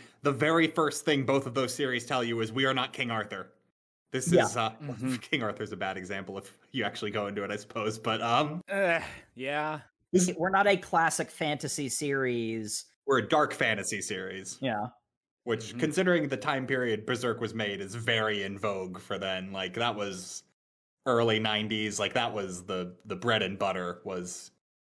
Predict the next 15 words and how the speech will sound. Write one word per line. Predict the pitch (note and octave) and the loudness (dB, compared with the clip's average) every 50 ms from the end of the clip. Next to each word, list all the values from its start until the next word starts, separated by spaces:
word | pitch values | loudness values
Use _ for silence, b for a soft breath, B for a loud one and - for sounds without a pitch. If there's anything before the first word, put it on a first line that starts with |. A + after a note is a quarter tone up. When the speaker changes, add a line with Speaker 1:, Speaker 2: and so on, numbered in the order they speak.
| _ _ _ _ _ | _ _ _ _ _
Speaker 1:
adding | A2+ A2+ A2 A2 G#2+ G#2+ | -2 0 2 2 2 2
a | G#2 | 4
level | G#2 A2 G#2+ G#2+ G#2+ G2 G2 | 4 4 2 2 0 -2 -4
of | F#2 F#2 - - - - - A#2 | -4 -6 -10 -14 -18 -18 -14 -8
grime | A2+ A#2 A2+ A#2 A2+ A2 G#2+ G2+ G#2 G2+ G2 G2 | -6 -2 0 2 2 2 2 2 0 0 -2 -2
onto | F#2+ G2+ G2+ G2+ G2 G2 F#2+ - G#2 | -2 0 0 0 0 -2 -4 -6 -8
things | - - B2 A2 G#2+ G#2+ G2+ F#2+ - | -2 0 0 0 2 0 -4 -4 -4
that | G#2+ G#2 - | -4 -2 -2
were | G2+ G2+ F#2+ F2+ | 0 -2 -2 -2
pristine | F2+ - _ - - A#2 - - - - A#2 A2 G#2 G#2 | -4 -10 _ -4 -4 -2 -2 -2 -2 0 0 0 0 0
and | G2 F#2+ G2+ | -2 -4 -6
clean | - - A2+ G#2 G2+ G2 F#2 | -4 -2 -2 -2 0 -2 -2
in | F#2 F#2 F2+ | -4 -4 -4
earlier | F#2+ G2 F#2 F#2 F#2 F#2 F#2+ | -4 -4 -2 -2 0 0 0
times. | F#2 G#2 F#2+ F#2+ G2 G2+ F#2+ - - - | 0 0 0 0 -2 -4 -6 -10 -12 -16